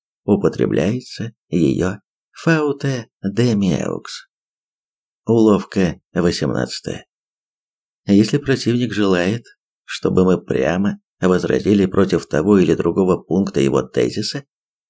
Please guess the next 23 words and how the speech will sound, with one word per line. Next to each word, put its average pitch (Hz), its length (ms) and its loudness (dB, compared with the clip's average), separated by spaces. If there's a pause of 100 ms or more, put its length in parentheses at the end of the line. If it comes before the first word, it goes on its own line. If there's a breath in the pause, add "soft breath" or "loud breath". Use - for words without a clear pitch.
(100)
а 107 120 0
мы 165 160 2
в 135 60 -2
данный 139 300 0
момент 143 400 -2 (180)
не 135 260 0
можем 98 420 0
ничего 98 320 0
ответить 165 440 -2
подходящего, - 840 -4 (760)
то 98 140 4
мы 92 180 2
должны 90 380 0
совершенно 92 600 0
обобщить 90 560 -2
предмет 101 460 -2 (380)
и 90 560 2
тогда 85 420 0
только - 540 -6 (160)
начать 131 600 -2
разбивать 98 680 0
его. 53 160 -6 (760)
Например, 117 540 0